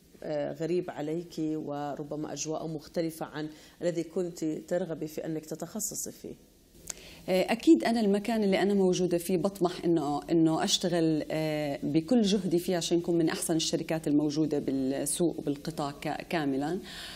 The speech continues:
Speaker 2: وللمستقبل أكيد بطمح لأي مكان بيكون فيه لإلي برضه فرصة منيحة.
Speaker 1: قلما أجد سيدات يعملن في قطاع التأمين،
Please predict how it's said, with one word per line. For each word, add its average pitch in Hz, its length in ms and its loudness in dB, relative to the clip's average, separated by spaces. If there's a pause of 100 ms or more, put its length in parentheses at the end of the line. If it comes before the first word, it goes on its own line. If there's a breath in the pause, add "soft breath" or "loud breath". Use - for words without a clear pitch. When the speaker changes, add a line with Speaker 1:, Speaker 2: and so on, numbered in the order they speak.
(160 loud breath)
Speaker 2:
وللمستقبل 180 1900 2
أكيد 220 300 -4
بطمح 185 520 -4
لأي 165 880 0
مكان 165 680 0
بيكون 160 280 2
فيه 160 440 2
لإلي 151 600 2
برضه - 380 -6
فرصة - 380 -6
منيحة. 135 320 -6 (640 loud breath)
Speaker 1:
قلما 269 400 0
أجد 175 220 -2
سيدات 165 520 -4
يعملن 151 340 -6
في - 140 -14
قطاع 143 340 -10
التأمين، 143 800 -6